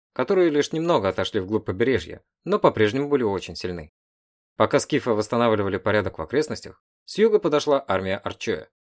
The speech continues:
в которой насчитывалось сейчас без малого пятнадцать тысяч всадников. За то время, что Ларин не видел своего бывшего начальника, Арчой навел полный порядок в землях непокорных бастарнов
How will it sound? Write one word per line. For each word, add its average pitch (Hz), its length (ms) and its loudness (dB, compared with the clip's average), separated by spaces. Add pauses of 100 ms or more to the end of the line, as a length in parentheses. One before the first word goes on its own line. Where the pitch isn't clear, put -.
(140)
в - 60 -20
которой 117 320 2
насчитывалось 160 540 0
сейчас 156 300 -2
без 113 160 -4
малого 110 280 2
пятнадцать 104 520 -4
тысяч 92 260 -6
всадников. - 540 -6 (760)
За 104 160 2
то 117 140 0
время, 147 360 0 (120)
что - 240 0
Ларин 113 240 6
не 117 80 0
видел 117 240 0
своего 101 260 -4
бывшего 104 380 -2
начальника, 113 580 -4 (320)
Арчой 113 280 2
навел 185 240 2
полный 127 320 2
порядок 95 320 -2
в 92 40 -8
землях 92 320 -4
непокорных 82 500 -6
бастарнов 95 560 -4